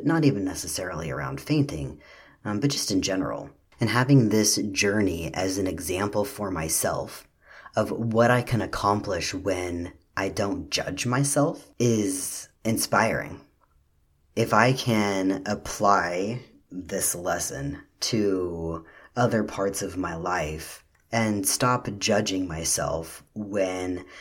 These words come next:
I think I should be farther along, or I think this should be easier, or I think I shouldn't have issues with this other thing. If I can just accept that that's what it is,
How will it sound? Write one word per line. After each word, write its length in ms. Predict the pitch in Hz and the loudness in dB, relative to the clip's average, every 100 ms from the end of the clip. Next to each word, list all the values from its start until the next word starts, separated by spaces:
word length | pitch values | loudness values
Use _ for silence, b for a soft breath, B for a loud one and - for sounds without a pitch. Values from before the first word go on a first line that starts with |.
| B | B
I 120 | 95 | -4
think 320 | 95 - 113 110 | -2 2 2 2
I 80 | |
should 200 | 104 107 | 0 -2
be 140 | 104 101 | -2 -4
farther 480 | 98 101 98 98 95 | 2 2 4 2 0
along, 540 | 92 92 92 90 92 | -2 -2 -2 -2 -2
or 160 | 80 71 | -2 -2
I 80 | |
think 340 | 73 - 107 107 | -4 -2 -2 0
this 160 | 104 | -2
should 220 | - 104 82 | -2 -4 -6
be 80 | |
easier, 720 | 95 95 101 92 95 95 95 95 | -6 -4 -2 -2 0 0 0 -2
or 280 | 82 82 | -2 -2
I 100 | 80 | -2
think 260 | 82 113 98 | -2 -4 -2
I 80 | 87 | -2
shouldn't 360 | - 117 107 | 0 0 0
have 280 | 101 95 92 | 0 -2 -2
issues 540 | 107 98 104 95 92 92 | -2 -2 0 0 0 -2
with 340 | 92 85 - B B B B - | -4 -6 -8 B B B B -2
this 240 | 113 - | 2 2
other 300 | - 110 104 | 2 0 0
thing. 680 | 98 - 104 92 82 82 80 - b b b b b | -2 -4 -2 -2 -4 -4 -6 -12 b b b b b
If 120 | 117 | 0
I 100 | 123 | 2
can 160 | 117 117 | 4 2
just 340 | 110 104 - | 2 0 -2
accept 600 | 110 - - 104 - - | -8 -2 2 2 0 -8
that 440 | - 92 87 80 - - | -2 0 0 -6 -10 -8
that's 340 | 87 90 90 - | -6 -4 -4 -4
what 200 | 92 92 | -2 -2
it 140 | 80 | -2
is, 540 | 76 67 - - - | -4 -4 0 0 0